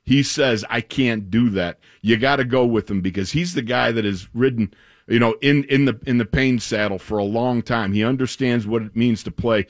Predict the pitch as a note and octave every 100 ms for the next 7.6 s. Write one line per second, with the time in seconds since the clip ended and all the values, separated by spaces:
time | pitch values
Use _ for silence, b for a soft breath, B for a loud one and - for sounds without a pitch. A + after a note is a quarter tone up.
0 | B B - A2 - D#3+ - D3 C#3 C3
1 | B2+ A2 C3 - B2+ A#2+ G#2+ - A2+ F2+
2 | F2+ G2+ F#2+ G2+ C#3 D#3 D#3 C3+ A2 C#3
3 | - B2+ - G#2+ - A2+ G2+ - A#2+ A#2
4 | A#2+ b b - A#2 A#2 B2 A#2 F#2+ E2+
5 | C2 - b b - - D3+ D#3 C3 -
6 | C3+ B2 B2+ G#2+ G2 G2 F#2 B2 A#2+ A2+
7 | G2+ b b - A2+